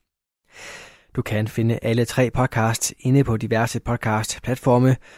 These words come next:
og finde tidligere Talents Lab-udsendelser i vores Radio fire app eller inde på radio fire punktum d k. Inde på den hjemmeside,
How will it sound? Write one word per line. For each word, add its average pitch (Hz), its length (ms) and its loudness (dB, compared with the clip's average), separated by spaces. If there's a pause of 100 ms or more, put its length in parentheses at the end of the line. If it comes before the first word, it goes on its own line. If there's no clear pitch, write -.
(120)
og 170 220 2
finde 165 260 4
tidligere 180 460 6
Talents 147 420 0
Lab-udsendelser 135 840 2 (340)
i 127 120 2
vores 127 220 4
Radio 113 180 -4
fire 170 320 2
app 131 100 -2 (220)
eller 117 220 2
inde 110 280 -2
på 110 80 -2
radio 107 260 -4
fire 113 260 -4
punktum 113 400 -4
d - 140 -6
k. - 120 -2 (840)
Inde 113 260 0
på 110 100 -4
den 117 180 -2
hjemmeside, 127 520 0